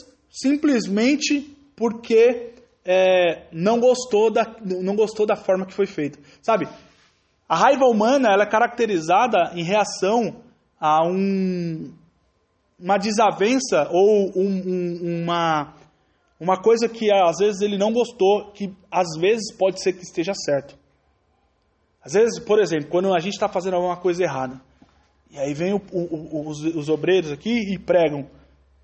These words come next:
é, "Irmãos, larga a pornografia, larga o adultério, você precisa parar de sonegar imposto na sua empresa, você precisa, é, pagar bem os seus funcionários,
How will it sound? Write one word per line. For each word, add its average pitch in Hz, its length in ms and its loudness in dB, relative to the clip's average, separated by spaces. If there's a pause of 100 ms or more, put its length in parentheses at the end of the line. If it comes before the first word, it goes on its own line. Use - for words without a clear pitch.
(120)
é, 139 500 -2 (200)
"Irmãos, 208 480 0 (340)
larga 233 340 0
a - 40 -2
pornografia, 240 1040 -2 (580)
larga 226 380 2
o 247 80 4
adultério, 226 800 0 (680)
você - 140 -10
precisa 247 640 0
parar 226 420 0
de 240 80 -8
sonegar 240 320 0
imposto 233 440 0
na 233 80 -6
sua 254 140 -4
empresa, 226 680 2 (460)
você 170 260 0
precisa, 247 720 0 (1040)
é, 196 680 2 (640)
pagar 233 480 2
bem 240 180 4
os 247 100 2
seus 240 180 -4
funcionários, 226 880 0